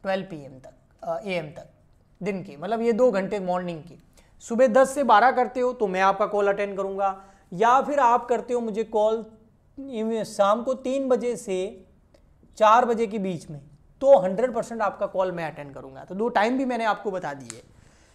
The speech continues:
ठीक है। तो आपके जो भी डाउट्स होंगे ना इन कोर्सेज से रिलेटेड,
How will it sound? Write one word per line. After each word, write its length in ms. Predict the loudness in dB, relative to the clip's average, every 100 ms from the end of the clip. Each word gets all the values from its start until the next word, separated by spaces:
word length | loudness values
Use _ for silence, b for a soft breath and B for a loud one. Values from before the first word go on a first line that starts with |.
| b
ठीक 180 | -4 0
है। 60 | 0
तो 120 | 6
आपके 260 | 6 6 4
जो 180 | 4
भी 100 | 4
डाउट्स 540 | 2 2 6 6 6 0
होंगे 180 | -2 0
ना 80 |
इन 180 | 0 0
कोर्सेज 380 | -4 -6 -4 -8
से 120 | -6
रिलेटेड, 420 | -4 -4 -6 -10